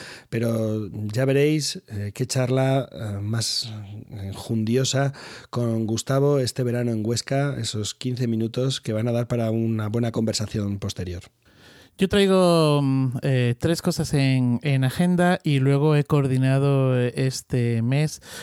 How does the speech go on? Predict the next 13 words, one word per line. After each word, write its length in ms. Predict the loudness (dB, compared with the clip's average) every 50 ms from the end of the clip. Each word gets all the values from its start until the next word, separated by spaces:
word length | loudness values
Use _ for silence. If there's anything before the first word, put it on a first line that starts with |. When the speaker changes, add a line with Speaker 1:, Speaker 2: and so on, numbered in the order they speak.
| -18 -10 -4
Speaker 2:
lo 160 | -2 0 0 2
que 140 | 2 2
han 100 | 2 2
sido 240 | 0 0 2 2 2
las, 720 | 2 2 2 2 2 0 0 0 -2 -2 -4 -6 -8 -8 -6
eh, 400 | -6 -4 -4 -4 -4 -4 -4 -4 -4
anécdotas 680 | -2 -2 -2 -2 -2 -2 -2 -2 0 0 -2 -2 -2
de 140 | -2 -4 -4
cuento, 440 | -2 -2 -2 -2 -2 -2 -4 -4 -4
¿no? 200 | -2 -2 0 0
Las, 320 | 0 -2 -4 -6 -6 -6
las 240 | -4 -4 -4 -6 -8
historias 600 | -8 -6 -4 -2 -2 -2 -2 -2 -4 -6 -10